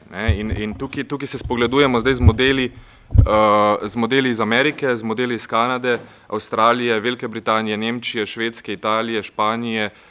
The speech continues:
Francije in tako naprej. Torej, res, te najbolj razvita gospodarstva sveta ponujajo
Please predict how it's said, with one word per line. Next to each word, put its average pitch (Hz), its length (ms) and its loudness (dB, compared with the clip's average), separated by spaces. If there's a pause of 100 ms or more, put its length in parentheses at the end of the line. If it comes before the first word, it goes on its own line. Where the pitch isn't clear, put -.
Francije 117 440 -2
in 104 60 -8
tako 113 140 -8
naprej. 101 320 -4
Torej, 98 260 -8 (300)
res, 120 240 -4
te 127 180 -6
najbolj 135 380 0
razvita 117 400 -4
gospodarstva 110 560 -6
sveta 131 340 0
ponujajo 120 600 -2